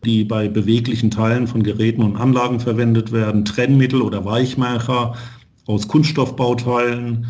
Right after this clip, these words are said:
Zieh-, Gleitmittelreste, Schläuche, Dichtmassen. Solche Verunreinigungen können über Raumlufttechnik, Prozesslufttechnik oder auch über das Druckluftsystem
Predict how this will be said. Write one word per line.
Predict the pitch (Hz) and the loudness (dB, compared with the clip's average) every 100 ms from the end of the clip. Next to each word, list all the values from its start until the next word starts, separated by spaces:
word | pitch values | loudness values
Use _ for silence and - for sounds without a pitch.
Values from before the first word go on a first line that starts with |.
| - - _ - | -10 -16 _ -10
Zieh-, | - 139 143 139 | -4 2 4 2
Gleitmittelreste, | 139 110 127 127 127 123 113 117 117 - 113 107 104 | 2 0 0 0 0 0 0 0 -2 -2 -2 -2 -4
Schläuche, | - - 113 127 - | -8 -2 2 2 0
Dichtmassen. | 117 127 - - 117 113 - 117 113 - - - _ _ _ - 131 | -2 -2 -2 -2 0 2 2 2 2 -2 -16 -20 _ _ _ -18 -14
Solche | - 127 123 120 | -2 0 2 0
Verunreinigungen | 139 143 143 127 131 131 139 123 | 2 4 4 4 2 2 4 2
können | 127 123 | 2 -2
über | 131 113 117 110 107 | 0 0 2 2 0
Raumlufttechnik, | 104 127 143 131 - 127 123 135 | 0 2 2 2 0 -4 -2 -2
Prozesslufttechnik | 117 - - 143 143 139 - - - 127 120 131 117 | -2 -6 0 -2 2 0 0 -6 -4 -2 -2 -2 -2
oder | 123 113 | 0 0
auch | 120 117 117 | 0 0 0
über | 117 | -2
das | 113 104 | -2 -4
Druckluftsystem | - 143 160 143 - 135 - - 131 135 139 | 0 0 2 0 0 -2 -2 0 2 2 0